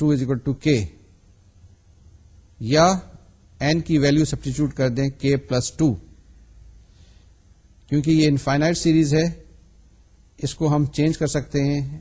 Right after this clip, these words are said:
ایک طریقے کے ساتھ۔ سیکنڈ سمیشن جو آپ کے پاس ہے، سیکنڈ سگما سائن جو ہے آپ کے پاس، اس میں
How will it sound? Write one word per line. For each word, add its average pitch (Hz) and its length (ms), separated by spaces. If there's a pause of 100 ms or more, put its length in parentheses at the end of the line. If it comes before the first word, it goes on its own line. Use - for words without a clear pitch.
ایک 127 260
طریقے 135 320
کے 117 80
ساتھ۔ 107 380 (1400)
سیکنڈ 170 360
سمیشن 165 380
جو 156 100
آپ 143 100
کے 143 80
پاس 135 280
ہے، 156 100
سیکنڈ 151 340
سگما 151 240
سائن 139 260
جو 131 140
ہے 123 80
آپ 120 160
کے 127 60
پاس، 131 400 (120)
اس 131 200
میں 147 200